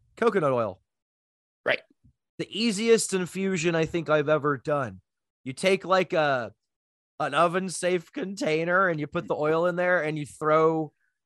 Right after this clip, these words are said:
Speaker 1: like, um, activated weed in there and then you
Speaker 2: Right.
Speaker 1: let it sit in there for a while and then you strain it and then bada bing, bada boom.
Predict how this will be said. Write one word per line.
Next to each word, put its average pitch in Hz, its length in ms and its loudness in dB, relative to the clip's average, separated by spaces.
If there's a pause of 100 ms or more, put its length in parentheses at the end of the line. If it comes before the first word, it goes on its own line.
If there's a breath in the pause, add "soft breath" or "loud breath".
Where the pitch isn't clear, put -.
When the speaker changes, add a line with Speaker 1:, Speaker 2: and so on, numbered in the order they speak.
(300)
Speaker 1:
like, 143 340 2 (180)
um, 120 600 -2 (800)
activated 156 520 -2
weed 131 340 -6
in 156 120 -6
there 165 380 0
and 135 160 -4
then 139 100 -4
you 139 120 -2
Speaker 2:
Right. 135 40 -2
Speaker 1:
let 139 200 0
it 135 220 -2 (1500)
sit 170 320 -8
in 170 80 -8
there 170 220 0
for 170 200 -4
a 165 80 0
while 170 360 4
and 143 140 -4
then 143 100 -6
you 131 80 -10
strain 147 440 -2
it 117 160 -4
and 120 80 -10
then 120 160 -8
bada 139 280 0
bing, 147 280 -2
bada 139 200 0
boom. 131 460 -4